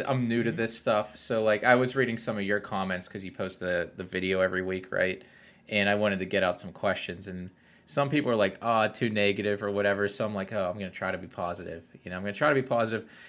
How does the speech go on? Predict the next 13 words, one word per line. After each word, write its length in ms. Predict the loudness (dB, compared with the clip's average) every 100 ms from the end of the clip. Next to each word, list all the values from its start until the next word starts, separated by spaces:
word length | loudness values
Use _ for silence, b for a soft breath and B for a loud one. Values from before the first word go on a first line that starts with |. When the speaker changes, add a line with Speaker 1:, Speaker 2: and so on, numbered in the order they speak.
| B
Speaker 1:
But 120 | 4
I 40 |
think 300 | 6 2 0
this 240 | 2 2 2
episode 480 | -4 -4 -2 -2 -2
so 240 | -4 -4
far, 260 | -2 -2 -2
we've 200 | -4 -6
done, 180 | -8 -2
we've 180 | -2 -2
just 180 | -4
been 140 | -4 -8 -6
talking. 500 | -2 -2 -4 -14